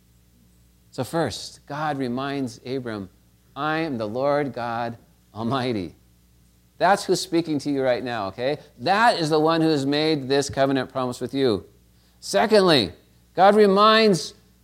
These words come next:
Abram, "What is your role in this call?" "To walk before me faithfully and blameless." That's your role. Be faithful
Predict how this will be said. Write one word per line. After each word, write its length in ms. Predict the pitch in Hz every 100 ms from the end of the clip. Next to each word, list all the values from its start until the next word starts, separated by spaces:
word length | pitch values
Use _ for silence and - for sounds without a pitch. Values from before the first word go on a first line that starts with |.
| _ _ _ -
Abram, 420 | 220 247 175 139
"What 160 | 214
is 200 | 285 254
your 520 | 180 160 170 240 269 247
role 300 | 185 185 190
in 140 | 190
this 180 | 185 -
call?" 580 | 180 170 127 80 - _ _ _ _ _ _ -
"To 120 | 143
walk 580 | 131 170 196 208 208 - _ _ -
before 440 | 139 - 160 165
me 340 | 170 165 170 156 _
faithfully 580 | - 139 143 147 139 143
and 120 | 120
blameless." 320 | 117 113 101 92
That's 240 | 208 233
your 180 | 240 254
role. 400 | 226 117 - - _
Be 120 | 190 233
faithful 640 | 240 277 269 151 101